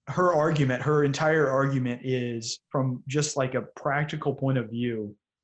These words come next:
on, for psychological health and, and things like that. Uh, we are not doing people favors by telling them that, uh, having casual sex or, uh, casual sexual relationships,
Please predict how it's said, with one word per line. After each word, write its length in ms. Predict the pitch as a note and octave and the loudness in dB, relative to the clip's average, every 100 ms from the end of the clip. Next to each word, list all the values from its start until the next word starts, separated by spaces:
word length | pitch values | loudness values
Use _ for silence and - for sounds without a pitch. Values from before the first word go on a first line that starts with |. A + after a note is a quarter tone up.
| - | -6
on, 260 | B2+ B2 - | -4 -4 -8
for 160 | - C3 | -4 -2
psychological 720 | D3 C#3 C3+ C3 C3 B2+ A#2+ | 0 2 2 2 0 -2 -2
health 300 | B2 B2 B2 | 0 -2 -2
and, 140 | - A2+ - | -10 -12 -10
and 160 | C3 A#2+ | -8 -4
things 200 | C3 B2+ | -4 -2
like 160 | A2 B2+ | -4 -2
that. 320 | B2+ A2+ - _ _ _ | -2 -2 -8 _ _ _
Uh, 220 | B2+ A#2+ A2+ - | -4 -4 -4 -2
we 200 | C3+ D3+ | 2 2
are 100 | C#3 | 2
not 240 | C3 C3+ | 0 0
doing 340 | C3+ C3+ B2 - _ - | 0 0 -2 -8 _ -8
people 240 | C#3 C3 | -6 -6
favors 480 | - C3 C3 B2 A#2 | -4 -2 0 -2 -4
by 160 | A#2 A#2 | -4 -4
telling 360 | C3+ B2+ B2 | -4 -4 -4
them 280 | A#2+ A#2 A2+ | -6 -6 -6
that, 220 | A2+ A2 - _ _ _ A#2 | -8 -8 -14 _ _ _ -8
uh, 160 | A2+ | -6
having 320 | A#2+ C3 C3 | -4 -2 -2
casual 500 | B2 A#2+ A#2+ A#2 A#2 | -4 -2 -4 -4 -8
sex 580 | A2 - A#2+ A#2 - - | -6 -6 -6 -6 -6 -8
or, 480 | B3+ A#2 A2 A2 - | -8 -8 -6 -8 -8
uh, 140 | A#2+ A2+ - | -10 -10 -8
casual 340 | B2+ B2+ A#2+ | -6 -4 -6
sexual 360 | - A#2 - A#2 | -6 -6 -8 -10
relationships, 1000 | A2+ A2 A2+ A#2 A2+ - A#2 G#2+ - | -8 -8 -8 -8 -10 -10 -10 -8 -12